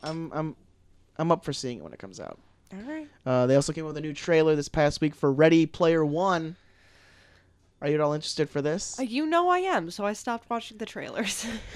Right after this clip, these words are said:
Speaker 1: Fair enough. Uh, but they kinda got more into the, into the plot for this.
Speaker 2: Mm-hmm.
Speaker 1: It seems, uh,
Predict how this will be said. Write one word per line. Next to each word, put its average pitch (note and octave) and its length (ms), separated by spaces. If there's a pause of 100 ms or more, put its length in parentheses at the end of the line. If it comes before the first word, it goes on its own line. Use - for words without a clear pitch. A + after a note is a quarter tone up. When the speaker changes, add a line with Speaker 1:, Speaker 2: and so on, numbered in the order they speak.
Speaker 1:
Fair A#2 180
enough. A#2+ 400
Uh, D3+ 560
but D#3+ 180
they F3+ 120
kinda G3 280
got F#3 220
more F3+ 240
into F#3+ 280
the, E3+ 300
into E3+ 180
the D#3 80
plot E3 340
for E3+ 140
this. E3 500 (140)
Speaker 2:
Mm-hmm. G#3 220
Speaker 1:
It D#3 100
seems, E3 540
uh, D3 640